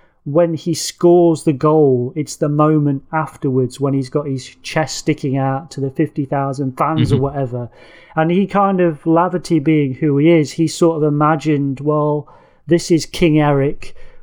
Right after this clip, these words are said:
Speaker 1: What if there's another Eric, you know, in, in the crowd who is almost a, the polar opposite of Big Eric, this Little Eric character?" And so this idea came out of that. And I think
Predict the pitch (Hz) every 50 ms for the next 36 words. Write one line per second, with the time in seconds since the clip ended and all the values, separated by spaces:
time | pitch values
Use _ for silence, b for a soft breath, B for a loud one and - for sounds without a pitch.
0 | b - 135 131 151 175 180 180 180 156 - - - 156 151 151 151 143 127 -
1 | - - _ - 147 135 131 139 151 165 165 147 151 147 - 151 147 147 143 143
2 | 156 156 - - - _ _ _ _ _ - 160 151 135 131 131 135 139 143 156
3 | 180 160 156 143 139 131 - - 151 147 156 165 151 139 123 120 120 120 120 -
4 | _ b b b b - 151 147 147 151 151 147 135 - - _ - 160 156 165
5 | 160 156 151 147 131 - - 151 139 131 _ _ _ - - 127 - - 165 151
6 | 147 139 139 139 147 139 - - 151 123 131 131 131 - 131 123 120 117 - _
7 | _ _ _ - 127 - - 139 131 131 120 - - - 135 131 127 127 127 135
8 | - - - - 131 139 131 131 139 131 139 151 147 - 143 135 131 131 135 135
9 | - - - - - - 131 135 147 151 - 151 131 B B B B B 151 135
10 | 185 170 170 165 - 180 165 165 147 131 165 160 151 151 - - 151 143 147 143
11 | 135 131 135 135 127 156 156 156 147 147 180 160 143 147 156 151 - 180 175 175
12 | 165 170 - -